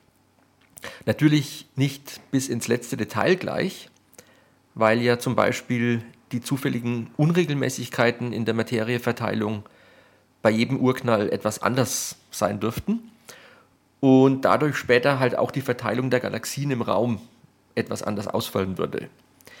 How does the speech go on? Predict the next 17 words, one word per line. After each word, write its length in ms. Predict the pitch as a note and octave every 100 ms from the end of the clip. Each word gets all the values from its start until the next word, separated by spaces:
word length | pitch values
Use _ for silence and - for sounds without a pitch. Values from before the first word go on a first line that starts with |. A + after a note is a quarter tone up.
| - - _ _ _ _ _
Aber 240 | A2 G#2+ C3
im 80 |
Prinzip 540 | A2+ B2+ G2+ - A#3+ - -
würde 260 | C#3+ C3 D3+
sich 380 | D3+ C#3+ - A2
wieder 520 | D3+ F#3+ C3+ G#3 G3+
ein 160 | A#2+ B2+
ähnliches 460 | A2 A#2+ C#3+ C#3+ -
Universum 480 | C3 A#2 G#2 A2+ G#2
bilden. 360 | - D#2 - - _ _ _ _ - - - - _ _ _ _ _ _
Und 340 | C#3 C3 C3 - - _ _ _ -
diese 260 | E3 G3 G3+
Fähigkeit 600 | G3+ G3 G3+ - F3+ D#3
der 80 |
Materie 580 | C3+ B2 B2+ B2 A#2 A2
zur 240 | - G#2+ G#2+
Selbstorganisation, 1200 | - E3 - F#3+ C#3+ A2+ - - - E2+ F2+